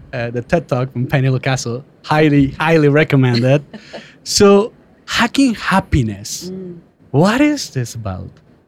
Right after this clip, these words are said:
Speaker 2: Yeah, it's, um, it's a concept I kind of made up. And then it became something. It, it, it, it si-, I suppose the context of hacking happiness was that my, my theory when I began was that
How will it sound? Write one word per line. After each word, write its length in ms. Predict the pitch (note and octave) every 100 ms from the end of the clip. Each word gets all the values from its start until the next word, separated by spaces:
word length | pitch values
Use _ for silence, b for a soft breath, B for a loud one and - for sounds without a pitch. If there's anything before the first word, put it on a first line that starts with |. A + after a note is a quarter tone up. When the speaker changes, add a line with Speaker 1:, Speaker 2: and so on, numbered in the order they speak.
| _ E3
Speaker 2:
Yeah, 500 | F#3+ A3+ B3+ E3+ -
it's, 420 | A3 - - -
um, 420 | G3 F3 E3+ E3 - - -
it's 180 | G3 F#3+
a 40 |
concept 560 | G3 F#3+ G#3 A3 F3+ F#3
I 100 | F3
kind 240 | F#3+ F3+
of 120 | F3
made 200 | E3+ E3
up. 220 | A#3 - - _ _ - b b b D#3+
And 160 | F3
then 140 | F3 F3
it 80 |
became 680 | F3 F#3 F#3+ F#3 G3+ G#3 G#3+
something. 500 | - E3+ D3 C#3+ B2+
It, 120 | C3 -
it, 200 | - E3+ -
it, 140 | - - _ _ B B B B -
it 180 | A3 -
si-, 140 | B3
I 280 | A3+ - A3+
suppose 520 | - B3+ D#4+ - -
the 140 | - G3+
context 540 | B3+ F4+ C4+ F#3 -
of 60 | F3+
hacking 300 | F3 F#3 F#3+
happiness 680 | E3+ E3 F3+ E3 C#3+ - -
was 300 | F3 E3+ -
that 240 | F3 D#3+ - b b b
my, 540 | F#3 G3 G3 F#3+ G3 G3+
my 120 | F#3
theory 500 | F3+ B3+ C4+ C#4 E3
when 140 | D3+ D#3
I 120 | D#3
began 680 | D3 C#3+ C#3+ C3 B2+ C3+ D3
was 420 | E3 E3+ D#3+ D3+
that 300 | F3+ E3+ E3